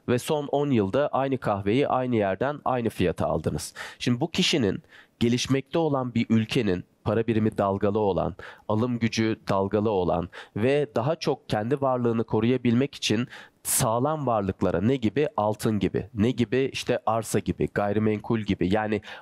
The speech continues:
orta uzun vadede değerini koruyacağını düşündüğünüz ve çok hızlı üretilemeyen bir anda. Şimdi dünyadaki altın stoğunu bir sabah kalktığımızda yüzde yirmi artmış, görme şansımız yok.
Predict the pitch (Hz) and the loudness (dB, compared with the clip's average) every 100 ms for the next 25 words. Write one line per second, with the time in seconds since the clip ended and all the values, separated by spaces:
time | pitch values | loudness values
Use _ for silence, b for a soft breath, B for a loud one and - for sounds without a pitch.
0 | - 117 113 165 127 120 156 147 135 131 | -2 -2 0 -2 0 0 0 0 0 -2
1 | 127 123 117 113 117 123 143 131 120 120 | -2 0 0 2 2 0 0 -2 0 0
2 | 113 107 104 101 101 B B 117 - 113 | 0 0 0 -2 -4 B B -2 0 0
3 | 107 110 175 175 160 - 165 - 139 147 | 2 2 2 0 -2 -2 -2 -2 0 0
4 | 185 123 127 - 139 143 120 98 98 117 | 2 2 2 0 0 2 0 -2 -2 0
5 | 117 98 90 80 - - 101 - _ 113 | 0 0 -2 -4 -2 0 0 -2 _ 0
6 | 117 113 - 143 120 - 135 - 123 120 | 2 0 0 0 0 0 -2 -2 -2 0
7 | 120 123 123 117 127 113 - 117 113 117 | -2 -2 -2 -2 -4 -2 0 0 0 -2
8 | 110 123 117 113 107 - 151 B B - | 0 0 2 0 -2 -4 -8 B B -2
9 | 123 123 135 131 120 - 123 110 90 | 0 2 0 -2 -4 -2 -2 0 -2